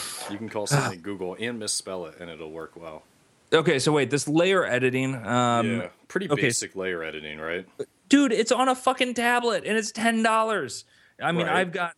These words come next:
Speaker 2: I've got, so I've got this picture of, of my wife, and, and I've set her, uh, her blend mode, um, you know, to, to linear dodge, and so they, they don't have maybe as many blend modes,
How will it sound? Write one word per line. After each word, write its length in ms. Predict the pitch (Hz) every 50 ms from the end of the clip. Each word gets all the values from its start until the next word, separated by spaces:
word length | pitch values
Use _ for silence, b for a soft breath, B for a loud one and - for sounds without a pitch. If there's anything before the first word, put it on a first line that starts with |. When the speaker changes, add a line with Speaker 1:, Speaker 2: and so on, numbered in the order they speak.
| -
Speaker 2:
I've 200 | - 151 151 151
got, 400 | 147 160 160 160 156 131 - 104
so 160 | 131 - 156
I've 160 | 139 135 131 135
got 200 | 151 151 151 147
this 180 | 147 127 -
picture 480 | - - - 160 156 - - 160 147 131
of, 260 | 123 120 113 107 110
of 600 | 80 80 117 117 113 113 110 107 104 104 101 95
my 240 | 107 104 104 101 98
wife, 680 | 101 120 143 156 156 151 147 143 143 139 - - - -
and, 360 | - 123 120 113 110 110 110
and 240 | - 92 113 110 107
I've 380 | 107 107 107 104 101 101 - -
set 360 | - - - - 139 131 123
her, 560 | - - - - 127 120 117 110 107 107 104 104
uh, 560 | 104 104 101 95 92 92 95 90 85 - -
her 160 | - 120 113
blend 400 | 107 98 113 123 120 120 113 110
mode, 380 | 113 113 113 110 110 104 107 B B B B B B B B B
um, 500 | - 92 104 104 98 95 90 90 90 92 - _ _ -
you 120 | - 90 98
know, 160 | 92 82 78
to, 360 | 78 - 107 95 87 76 76 67
to 120 | - 113
linear 380 | 101 110 117 120 120 110 107 107
dodge, 480 | 92 98 98 98 98 95 95 101 104 104
and 100 | 107 104
so 80 | 120
they, 140 | 123 123 127
they 220 | 123 123 147 151
don't 200 | 156 170 170 135
have 160 | 135 139 131 120
maybe 320 | 127 127 131 123 117 113
as 160 | 113 120 117
many 260 | 123 131 131 131 131
blend 380 | 117 101 113 110 117 120 127 123
modes, 520 | 123 123 123 139 151 147 147 160 - -